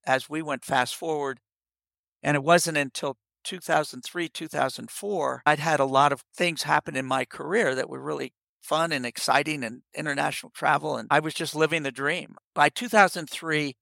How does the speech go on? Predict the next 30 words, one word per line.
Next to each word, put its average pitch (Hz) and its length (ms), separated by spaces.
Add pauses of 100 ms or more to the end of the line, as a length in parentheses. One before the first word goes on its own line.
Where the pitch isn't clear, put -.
(140)
marathons 151 540
had 117 160
come 190 240
and 156 100
gone 139 340
in 127 320
the 120 100
metropolitan 135 680
Denver 135 420
area. 123 380 (180)
They 160 140
had 151 260
a 123 180
tawdry 160 600
past. - 520
Promoters 156 540
had 139 120
come 151 240
in 147 220
from 127 220
outside, 147 680 (640)
put 170 140
on 147 180
great 131 320
events, 160 640 (120)
and 143 160
then 147 160
didn't 135 220
pay 147 240
anybody, 117 460